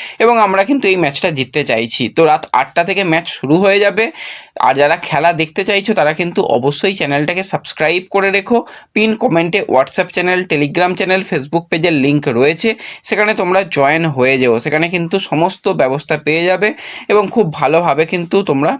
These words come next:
ম্যাচ দেখতে পাবে। তো এই ম্যাচটা কিন্তু সকলে দেখো। কিন্তু এর সাথে সাথে আমরা যদি কথা বলি একটুখানি এশিয়া কাপের ফাইনাল নিয়ে, তো টিম ইন্ডিয়া তো পাকিস্তানকে হারিয়ে তারা ফাইনালে কোয়ালিফাই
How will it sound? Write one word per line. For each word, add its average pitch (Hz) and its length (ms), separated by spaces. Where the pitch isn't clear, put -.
ম্যাচ 143 300
দেখতে 127 360
পাবে। 110 340
তো 156 180
এই 202 240
ম্যাচটা 156 280
কিন্তু 190 260
সকলে 175 460
দেখো। - 400
কিন্তু 185 340
এর 214 180
সাথে 175 320
সাথে 196 260
আমরা 156 220
যদি 165 240
কথা 160 300
বলি 180 240
একটুখানি 180 400
এশিয়া 190 320
কাপের 208 300
ফাইনাল 196 640
নিয়ে, 208 340
তো 202 80
টিম 202 300
ইন্ডিয়া 165 320
তো 202 120
পাকিস্তানকে 170 680
হারিয়ে 151 420
তারা 233 160
ফাইনালে 190 540
কোয়ালিফাই 151 600